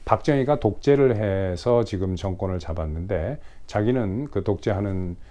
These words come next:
정권을 그 지지해 주는 것을 원치 않는다.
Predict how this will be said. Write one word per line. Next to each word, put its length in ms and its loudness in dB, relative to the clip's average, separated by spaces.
정권을 580 -2
그 180 -4
지지해 600 0
주는 760 -4
것을 260 -4
원치 340 -4
않는다. 500 -8